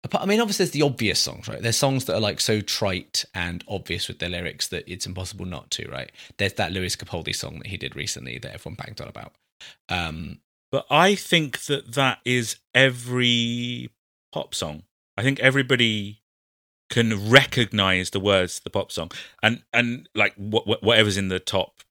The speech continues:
Speaker 2: forty, people can recognise the words. I'm not saying they learn them, but I'm saying when they hear it, they know what they are. And, and I think that is, that is crucial in the story of R E M because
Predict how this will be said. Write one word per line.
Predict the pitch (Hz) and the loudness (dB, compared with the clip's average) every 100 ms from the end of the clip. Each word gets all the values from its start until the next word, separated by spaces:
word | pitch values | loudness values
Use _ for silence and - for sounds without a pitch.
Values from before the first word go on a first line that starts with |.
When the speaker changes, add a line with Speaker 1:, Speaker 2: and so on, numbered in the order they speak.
| _ | _
Speaker 2:
forty, | - 95 64 | -2 0 0
people | 147 90 92 | -4 -8 -8
can | - 85 | -8 -2
recognise | 92 104 95 98 90 82 | 2 2 0 -2 -2 -2
the | |
words. | 85 80 - | -2 -4 -4
I'm | 80 | -4
not | 127 | 4
saying | 120 | 6
they | 117 | 8
learn | 107 120 117 95 | 10 12 12 10
them, | 78 73 85 _ - - | 2 -8 -10 _ -20 -16
but | - | -6
I'm | 95 | -4
saying | 101 95 | -2 0
when | 95 | 2
they | 95 98 | 2 2
hear | 92 139 120 87 | 2 4 6 4
it, | - | -2
they | 87 | -4
know | 92 92 90 | -2 -2 -2
what | 87 - | -4 -4
they | 80 | -4
are. | 80 78 - - - - - | -4 -6 -8 -14 -18 -20 0
And, | 95 98 - | 2 2 2
and | 98 | 4
I | 98 | 4
think | - 110 - | 2 -4 6
that | 120 127 | 8 8
is, | 104 - | 4 6
that | 135 123 | 6 6
is | - | 2
crucial | 113 101 95 | -2 -2 -2
in | 90 | -4
the | |
story | - 101 | -2 -2
of | 85 | 2
R | 90 90 | 4 4
E | |
M | 87 | 4
because | 85 - 98 90 | -2 -4 -2 -2